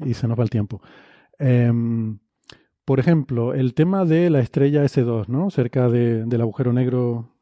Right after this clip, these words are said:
eh, supermasivo del centro galáctico. Un tema interesante, em, porque es nuestra,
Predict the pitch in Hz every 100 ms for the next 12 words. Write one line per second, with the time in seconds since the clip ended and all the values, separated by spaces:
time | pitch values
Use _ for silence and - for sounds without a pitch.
0 | - 123 110 143 127 117 101 - 151 127
1 | 117 110 127 127 110 123 123 120 110 104
2 | - _ _ _ _ - 113 120 143 147
3 | 123 123 151 143 104 113 - 127 110 110
4 | 110 98 _ _ _ _ - - 113 113
5 | 110 131 113 113 113 107 - 147 120 131
6 | 127 131 - 131 123 120